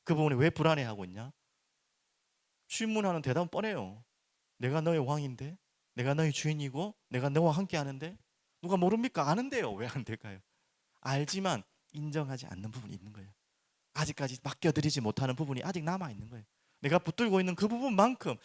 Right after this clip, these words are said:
그게 크면 클수록 불안이 커지고요. 그것이 내어지고 놓아지는 만큼 평안해져요. 이런 답이 있는데도 참 어리석은 자꾸 선택을 우리는 하게 되죠.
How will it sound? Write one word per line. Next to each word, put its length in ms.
그게 200
크면 380
클수록 360
불안이 260
커지고요. 500
그것이 400
내어지고 580
놓아지는 440
만큼 260
평안해져요. 500
이런 300
답이 240
있는데도 440
참 180
어리석은 480
자꾸 220
선택을 340
우리는 180
하게 140
되죠. 300